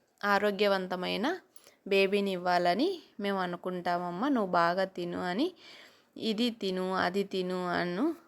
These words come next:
అంటూ ఉంటారు. సవా లక్ష సలహాలు, సూచనలు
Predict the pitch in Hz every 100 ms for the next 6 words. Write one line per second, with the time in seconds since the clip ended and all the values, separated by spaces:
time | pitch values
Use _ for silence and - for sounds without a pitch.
0 | - - 185 190 190 190 330 - _ -
1 | 185 175 165 165 160 - - _ _ -
2 | - 208 185 180 175 170 - 240 349 -
3 | _ - - _ - 214 220 220 208 202
4 | 202 - 185 185 185 180 175 285